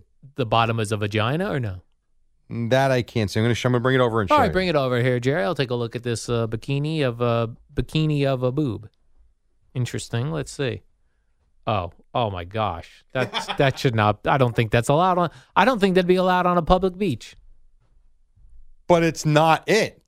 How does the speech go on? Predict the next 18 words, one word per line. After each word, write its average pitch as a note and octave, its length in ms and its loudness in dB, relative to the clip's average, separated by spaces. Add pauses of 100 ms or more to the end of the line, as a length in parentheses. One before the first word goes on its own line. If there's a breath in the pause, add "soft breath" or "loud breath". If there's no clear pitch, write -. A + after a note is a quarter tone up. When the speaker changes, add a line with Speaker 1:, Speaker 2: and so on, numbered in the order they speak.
(100)
Speaker 1:
They'll A#2 140 2
say, A#2 180 0
"This A2+ 260 -2
is G#2+ 160 -4
just A2+ 380 0
a A2 40 -2
bikini." A2 580 -2 (480)
Speaker 2:
Right. B2+ 360 0 (380)
That's D#3 140 -6
pretty F3 180 0
funny, B2 260 0
isn't A2+ 120 -2
it? D#3 200 -6
Speaker 1:
Let's B2 180 -2
get E3+ 140 0
that G3+ 200 4
trending G#2+ 400 -4
also. C#3 460 -2